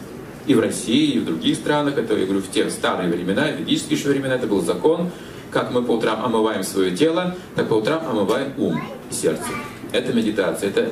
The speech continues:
медитация на имена Бога, на качество Бога, на, на вселенскую форму тоже можно медитировать, на священные книги, какие-то изречения, на жизнь святых, на их сознание, на их любовь,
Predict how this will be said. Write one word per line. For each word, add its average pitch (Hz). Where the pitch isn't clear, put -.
медитация 143
на 104
имена 117
Бога, 151
на 104
качество 156
Бога, 147
на, 113
на 101
вселенскую 151
форму 147
тоже 135
можно 131
медитировать, 123
на 107
священные 156
книги, 147
какие-то 127
изречения, 127
на 104
жизнь 117
святых, 143
на 117
их 107
сознание, 123
на 120
их 107
любовь, 95